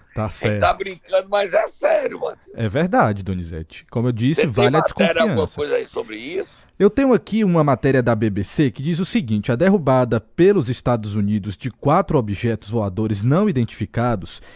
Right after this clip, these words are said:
Speaker 1: que sobrevoavam a América do Norte nos últimos dias levantou preocupações de segurança e acirrou as já tensas relações entre os governos americano e chinês. No domingo, os Estados Unidos anunciaram que derrubaram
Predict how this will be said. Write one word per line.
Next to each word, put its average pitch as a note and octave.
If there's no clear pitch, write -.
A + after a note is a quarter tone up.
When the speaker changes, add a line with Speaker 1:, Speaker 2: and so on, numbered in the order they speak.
Speaker 1:
que D3
sobrevoavam D3
a B2+
América A2
do G2
Norte G#2
nos G#2
últimos B2+
dias B2
levantou E3+
preocupações E3+
de C3+
segurança D3
e B2+
acirrou D#3
as B2
já F#3
tensas G#3+
relações B2
entre F3+
os D#3+
governos C3+
americano C#3
e B2+
chinês. D3
No A2
domingo, C3+
os G2+
Estados A2+
Unidos A#2
anunciaram B2
que B2+
derrubaram C#3